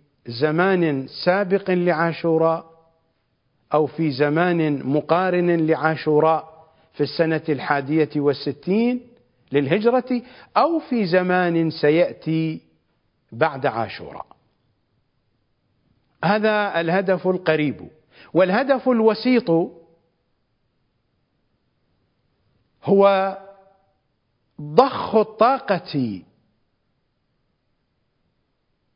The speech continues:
وتوفير الحماية في بعدها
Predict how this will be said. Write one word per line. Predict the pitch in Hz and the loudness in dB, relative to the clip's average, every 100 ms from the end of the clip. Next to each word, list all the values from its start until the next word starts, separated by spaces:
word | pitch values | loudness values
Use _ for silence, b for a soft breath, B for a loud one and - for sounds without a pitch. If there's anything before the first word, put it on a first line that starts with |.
| _ _ | _ _
وتوفير | 160 165 170 151 220 233 180 | 2 4 2 2 2 4 2
الحماية | 143 165 185 226 202 185 170 170 165 - _ _ _ _ _ _ _ _ _ _ _ _ _ _ _ _ _ _ _ _ _ _ _ _ | 0 0 2 2 0 0 -2 -4 -6 -14 _ _ _ _ _ _ _ _ _ _ _ _ _ _ _ _ _ _ _ _ _ _ _ _
في | - 165 | -2 0
بعدها | 160 208 156 156 151 143 123 - | 2 2 0 0 2 0 -4 -10